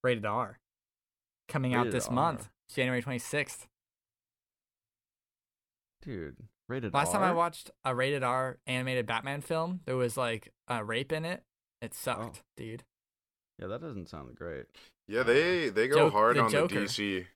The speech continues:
Speaker 3: Yeah,
Speaker 1: The
Speaker 3: the
Speaker 1: Joker
Speaker 3: Killing
Speaker 1: raped
Speaker 3: Joke.
Speaker 1: someone. Yeah.
Speaker 3: Uh,
Speaker 2: Jesus.
Speaker 3: they go
Speaker 1: She, he
Speaker 3: hard.
Speaker 1: raped her and then broke her spine so she couldn't walk anymore.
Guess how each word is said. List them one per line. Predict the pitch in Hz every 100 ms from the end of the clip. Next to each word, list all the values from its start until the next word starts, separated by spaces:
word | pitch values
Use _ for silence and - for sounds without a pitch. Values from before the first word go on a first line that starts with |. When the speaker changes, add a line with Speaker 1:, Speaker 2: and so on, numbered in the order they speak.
| _ -
Speaker 3:
Yeah, | 98
Speaker 1:
The | 98
Speaker 3:
the |
Speaker 1:
Joker | 127 139
Speaker 3:
Killing | 101 117
Speaker 1:
raped | 120
Speaker 3:
Joke. | 113
Speaker 1:
someone. | 110 101 101 101 _ -
Yeah. | 127 120 98 92 _ _ _ _ -
Speaker 3:
Uh, | 101 95 82 78
Speaker 2:
Jesus. | - - - - _ -
Speaker 3:
they | 95
go | 110
Speaker 1:
She, | 147
he |
Speaker 3:
hard. | 139 147
Speaker 1:
raped | 135 165
her | 185 151
and | 131
then | 113
broke | 101 123 131 131
her | 127 104
spine | - 123 127 123
so | 120
she | 113 113
couldn't | - 117
walk | 110 120 -
anymore. | 104 - -